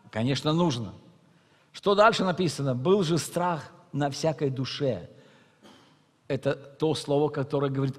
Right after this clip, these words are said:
о почтении к Богу. Да? То есть это были не просто верующие, а это были люди, которые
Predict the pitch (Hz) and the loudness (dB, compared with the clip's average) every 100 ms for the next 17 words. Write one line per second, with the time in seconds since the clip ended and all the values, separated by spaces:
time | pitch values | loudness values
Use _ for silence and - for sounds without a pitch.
0 | - 117 131 - - 117 113 117 104 110 | -6 -6 -6 -8 -6 -4 -2 -2 -2 -4
1 | 120 113 104 90 69 - _ - 110 113 | -6 -6 -6 -8 -12 -20 _ -8 -6 -2
2 | 135 - 139 160 143 165 156 147 175 185 | -4 -4 -4 -4 -2 0 0 0 -4 -4
3 | 202 202 170 - - 120 143 139 151 143 | 2 2 2 -2 -4 -2 0 0 2 0
4 | - - - 143 170 175 170 151 165 160 | -2 -16 -6 2 2 2 -2 -2 0 0